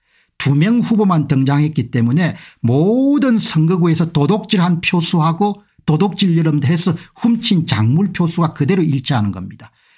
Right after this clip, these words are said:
예상군 보시기 바랍니다. 충청남도 도지사 선거의 차이값, 관내 사전투표 득표 빼기 당일 투표 득표입니다. 관내 사전투표 득표를 조작을 한 겁니다.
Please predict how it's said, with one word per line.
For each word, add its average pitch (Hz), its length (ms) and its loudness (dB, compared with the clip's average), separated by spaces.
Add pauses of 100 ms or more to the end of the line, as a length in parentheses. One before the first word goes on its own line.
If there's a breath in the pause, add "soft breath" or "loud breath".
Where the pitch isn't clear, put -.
(120)
예상군 196 580 0
보시기 165 380 0
바랍니다. 120 560 -2 (240 loud breath)
충청남도 202 840 0
도지사 175 420 0
선거의 127 540 -2
차이값, 180 460 -2 (260 loud breath)
관내 156 360 0
사전투표 190 600 0
득표 165 340 -2
빼기 156 260 0
당일 180 380 0
투표 147 240 -2
득표입니다. 113 500 -2
관내 135 380 0
사전투표 190 560 -2
득표를 160 460 -2 (300 soft breath)
조작을 123 380 0
한 98 120 -2
겁니다. 101 360 -6